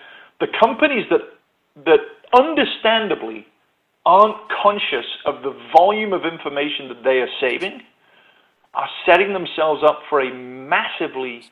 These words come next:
expensive and potentially dangerous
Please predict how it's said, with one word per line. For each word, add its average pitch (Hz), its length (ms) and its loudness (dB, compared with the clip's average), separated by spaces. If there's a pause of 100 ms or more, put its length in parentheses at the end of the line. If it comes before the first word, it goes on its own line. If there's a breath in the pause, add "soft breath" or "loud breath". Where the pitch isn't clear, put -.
expensive 131 1000 -2 (1300)
and 170 220 -4
potentially 165 1000 -2
dangerous 202 640 0